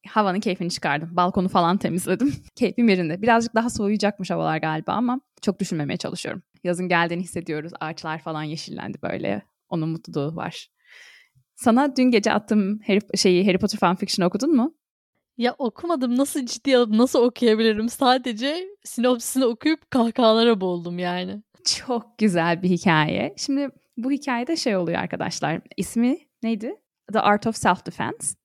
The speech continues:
Speaker 1: Harry'nin annesiyle babası, e, Harry'e sahip oluyorlar,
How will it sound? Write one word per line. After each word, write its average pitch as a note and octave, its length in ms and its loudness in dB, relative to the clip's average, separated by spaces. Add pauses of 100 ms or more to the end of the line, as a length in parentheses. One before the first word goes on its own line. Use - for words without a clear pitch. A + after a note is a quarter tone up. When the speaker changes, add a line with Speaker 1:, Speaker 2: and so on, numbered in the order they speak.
(120)
Speaker 1:
Harry'nin B3+ 280 4
annesiyle A3+ 520 2
babası, A3+ 500 2 (360)
e, F#3 320 -2
Harry'e A3+ 260 2
sahip G#3+ 300 0
oluyorlar, G3+ 420 4